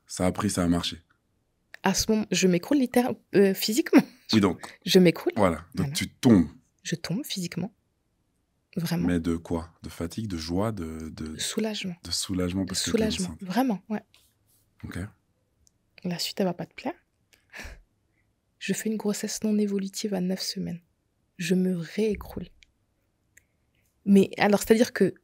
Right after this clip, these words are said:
Speaker 2: au bout de neuf semaines, le fœtus, il se développe pas.
Speaker 1: Donc, ça veut dire que pendant ces neuf semaines, toi, tu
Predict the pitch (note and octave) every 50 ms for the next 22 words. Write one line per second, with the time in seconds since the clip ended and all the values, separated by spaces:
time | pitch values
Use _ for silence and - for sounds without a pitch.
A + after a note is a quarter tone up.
0 | _ - F#3+ F3+ F#3 A3+ G#3 A3+ A3+ B3 A#3+ - - A3 G3 F3+ G#3+ D4+ - _
1 | _ _ _ _ _ _ _ _ _ _ _ - F3+ F#3 F3+ - G3+ G3+ - G#3
2 | G3 - - F#3 - - F3 E3+ F3 F3 - _ _ - G3 - _ _ _ _
3 | _ _ _ _ _ _ _ _ _ _ _ - _ _ _ _ _ _ _ _
4 | _ _ _ _ _ _ _ _ _ _ _ _ _ _ _ _ _ _ _ _
5 | _ - F2 - - - E2+ E2 E2+ G2 G#2 - - - E2+ D#2+ _ _ _ _
6 | _ _ _ - E2+ E2+ E2+ F2 F2 F2+ - - E2+ E2 F2 F2+ F2 F2 - -
7 | F2+ F2 F2+ F#2+ G#2 G2+ - - - F#2+ F2+ - - - E2+ D#2+ D#2+ D#2